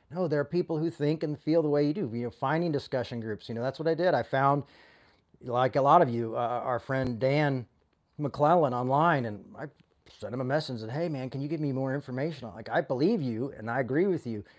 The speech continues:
you know, but I just, I have to teach this stuff. You know, is there other teachings that you can kind of encourage me and go deeper and deeper?" And I have, and it's, like, just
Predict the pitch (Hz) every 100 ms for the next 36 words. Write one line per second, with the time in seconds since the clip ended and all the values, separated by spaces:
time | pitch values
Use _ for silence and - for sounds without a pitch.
0 | _ _ - 120 117 107 113 123 127 -
1 | - 123 151 156 - 175 180 - 113 -
2 | 107 104 - 123 113 120 139 139 113 -
3 | _ - 147 147 131 107 110 120 123 123
4 | 120 107 101 123 127 117 113 107 110 120
5 | 127 113 104 104 123 113 110 113 107 117
6 | 156 156 123 117 _ _ _ _ _ _
7 | _ _ _ _ _ _ _ _ _ -
8 | 135 123 113 117 104 117 98